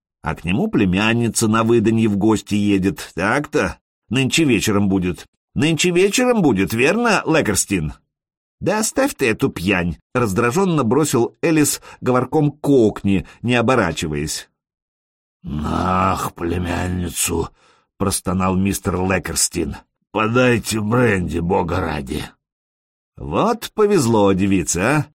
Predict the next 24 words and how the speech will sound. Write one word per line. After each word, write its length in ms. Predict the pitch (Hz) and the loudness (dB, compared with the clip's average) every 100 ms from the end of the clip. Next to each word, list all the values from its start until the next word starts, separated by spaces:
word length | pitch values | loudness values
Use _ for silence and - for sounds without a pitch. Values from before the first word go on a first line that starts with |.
| _ | _
что 260 | - - 123 | -10 0 2
не 140 | 110 | 2
день 340 | 101 165 226 220 | 2 2 2 0
видеть 420 | 156 220 196 110 | 0 0 0 0
дядю 300 | 101 160 160 | 0 2 0
под 180 | - - | 0 -2
столом. 560 | - 90 90 90 82 - _ _ _ _ | 0 0 0 0 -2 -6 _ _ _ _
Эй, 260 | 135 208 | 0 2
буфетчик, 760 | 208 170 175 202 135 107 - - _ _ _ | 2 2 2 2 2 -2 -4 -16 _ _ _
неси-ка 420 | 135 156 147 196 185 | -2 0 0 2 2
бренди 380 | 175 160 135 | 4 4 4
для 160 | 127 127 | 4 2
мистера 500 | 131 113 120 117 131 | 2 2 2 4 4
Лекерстина». 720 | 113 107 - 107 98 92 80 - _ _ _ | 2 0 -2 0 0 0 -2 -8 _ _ _
Буфетчик, 800 | 185 202 - 214 - - 147 - - | -4 -4 -2 -2 0 -4 -4 -12 -4
крепкий, 560 | 107 113 123 - 131 | 2 2 2 0 0
смуглый 540 | 113 104 113 95 117 117 | 0 2 2 2 2 2
дровит, 540 | 107 110 110 127 147 | 2 2 2 2 0
с 200 | - - | -4 -6
прозрачно-желтыми, 1200 | - 104 85 101 - 98 98 85 117 107 101 101 | -2 0 2 0 -2 -2 -2 0 0 2 0 0
как 180 | 101 92 | -2 -2
у 40 | |
собаки, 400 | 104 98 92 85 | -2 0 0 -2
глазами, 680 | 82 104 110 190 190 185 | -2 0 0 0 2 0